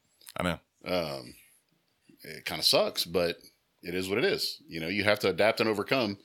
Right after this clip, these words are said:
Speaker 2: Um, y-, you know, I, I, I don't even know if I wanna really say this publicly, but I, I could see the rack and cage business going away by the end of this year for me.
Speaker 1: Really?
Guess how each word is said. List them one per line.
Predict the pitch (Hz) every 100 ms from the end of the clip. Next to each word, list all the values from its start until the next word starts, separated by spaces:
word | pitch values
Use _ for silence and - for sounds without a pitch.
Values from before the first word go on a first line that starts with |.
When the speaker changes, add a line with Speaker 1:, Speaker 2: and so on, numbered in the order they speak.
| - - - _
Speaker 2:
Um, | 87 82 76 71 69 _ _
y-, | 98 -
you | 98 107
know, | 101 101
I, | 92 92 - - - - _ _ _ -
I, | 87 - 85
I | 90
don't | 95
even | 92
know | 90
if | 92
I |
wanna | 87 87
really | 90
say | 85 98
this | 92 -
publicly, | 110 147 156 92
but | 80 82 - _ - - _ -
I, | - -
I | 82
could | 165 143
see | 110 95
the | 82
rack | 85 98
and | 90
cage | 85 95 127
business | 90 85 85
going | - 98
away | 90 120
by | 120
the | 80
end | 78
of | 76
this | 71
year | 76
for | 71 71
me. | 69 - _ _ _
Speaker 1:
Really? | 85 85